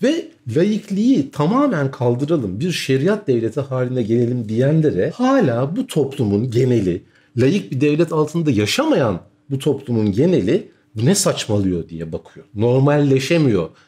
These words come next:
laiklik düşmanlığı. E bunun siyasette bir yansısı olması gerekmez mi?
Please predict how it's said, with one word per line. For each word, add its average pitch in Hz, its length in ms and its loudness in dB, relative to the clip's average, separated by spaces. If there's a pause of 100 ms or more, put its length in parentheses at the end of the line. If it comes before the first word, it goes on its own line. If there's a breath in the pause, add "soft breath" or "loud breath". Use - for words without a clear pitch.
(120 soft breath)
laiklik 110 560 -2
düşmanlığı. 92 640 -6
E 107 100 -2
bunun 147 160 2
siyasette 143 720 0
bir 143 60 -2
yansısı 143 420 -2
olması 135 360 -2
gerekmez 156 520 -2
mi? 95 60 -10